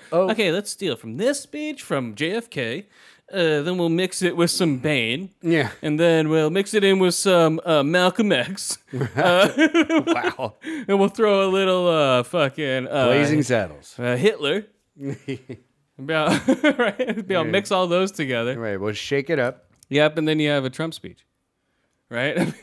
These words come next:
Speaker 2: <laughs>
Speaker 1: That very well could be how it's done there. I don't know.
Speaker 2: "We didn't land on Plymouth Rock. Plymouth Rock landed on us, yes."
Speaker 1: <laughs>
Speaker 2: Right?
Speaker 1: Mm-hmm.
Speaker 2: Come on.
Speaker 1: Exactly.
Speaker 2: Uh, that's hilarious, though. Yeah,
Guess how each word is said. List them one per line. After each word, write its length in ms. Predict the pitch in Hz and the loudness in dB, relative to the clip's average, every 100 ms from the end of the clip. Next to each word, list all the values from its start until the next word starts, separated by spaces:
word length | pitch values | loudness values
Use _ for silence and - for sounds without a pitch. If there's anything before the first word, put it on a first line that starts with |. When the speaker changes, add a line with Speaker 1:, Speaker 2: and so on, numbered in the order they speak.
| _ | _
Speaker 2:
<laughs> 160 | _ | _
Speaker 1:
That 560 | 254 254 277 117 107 101 | -10 -6 -2 -2 -2 0
very 260 | 120 117 113 | 0 2 0
well 180 | 110 101 | -2 -4
could 140 | 101 | -6
be 120 | 104 | -6
how 160 | 98 95 | -4 -6
it's 160 | 90 | -6
done 240 | 87 95 90 | -8 -8 -6
there. 180 | 82 82 | -10 -10
I 60 | 87 | -12
don't 160 | 85 | -12
know. 140 | 80 76 _ _ - | -14 -18 _ _ -6
Speaker 2:
"We 100 | 185 | -2
didn't 260 | 285 320 285 | 0 0 0
land 320 | 320 392 403 | 2 2 4
on 220 | 330 277 214 | 2 2 0
Plymouth 420 | 302 311 302 285 | 2 4 4 2
Rock. 600 | 269 311 330 320 - - _ 135 - _ _ _ - | 4 6 6 4 0 -12 _ -20 -20 _ _ _ 0
Plymouth 340 | 294 339 269 | 2 2 2
Rock 320 | 226 302 339 | 2 4 4
landed 400 | 269 285 320 302 | 2 2 0 0
on 200 | 277 277 | 0 0
us, 380 | 226 262 320 - - | -2 -2 0 -2 -4
yes." 480 | - 302 320 185 139 _ _ _ _ - | -10 -6 -2 -2 -4 _ _ _ _ -20
Speaker 1:
<laughs> 760 | 110 92 - 90 _ _ _ - | -18 -18 -20 -20 _ _ _ -8
Speaker 2:
Right? 240 | 113 131 _ _ _ _ 95 | -6 -6 _ _ _ _ -18
Speaker 1:
Mm-hmm. 300 | 87 87 95 _ _ _ _ | -16 -18 -20 _ _ _ _
Speaker 2:
Come 120 | 160 107 | -14 -12
on. 80 | |
Speaker 1:
Exactly. 420 | 98 - - _ _ _ _ _ _ _ _ _ _ _ _ _ _ - | -14 -18 -20 _ _ _ _ _ _ _ _ _ _ _ _ _ _ -12
Speaker 2:
Uh, 200 | 107 107 | -8 -8
that's 200 | 113 - | -10 -10
hilarious, 500 | 107 98 98 95 - | -8 -6 -8 -10 -10
though. 180 | 95 - | -12 -2
Yeah, 240 | 131 113 | -2 -2